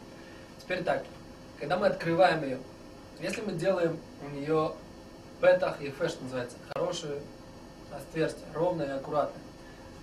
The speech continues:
то в этой ситуации как бы мы создали ровное отверстие. Создать ровное отверстие, на-, отверстие написано в Рамбаме, что это макэ бепатиш, опять же,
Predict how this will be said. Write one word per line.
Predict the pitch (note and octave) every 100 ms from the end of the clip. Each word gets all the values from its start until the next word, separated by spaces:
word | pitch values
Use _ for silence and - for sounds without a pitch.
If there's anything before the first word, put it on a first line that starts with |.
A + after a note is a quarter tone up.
| -
то | C#3+
в |
этой | F#3+ G3+
ситуации | - D#3+ E3 E3
как | D#3 D3
бы | C#3+
мы | C#3+
создали | D#3 D#3+ C#3+ C3+
ровное | D3 D#3 E3
отверстие. | D#3 - -
Создать | - E3 E3+
ровное | E3+ D#3+
отверстие, | D3+ C#3+ C#3 C3+
на-, | - - D#3
отверстие | - D3+ C#3+ D3+
написано | C3+ - - E3
в |
Рамбаме, | C#3+ C3+ C3+
что | - D3
это | D3 D3+
макэ | C#3+ F3
бепатиш, | E3+ F3 E3+ G3+
опять | - - E3+
же, | E3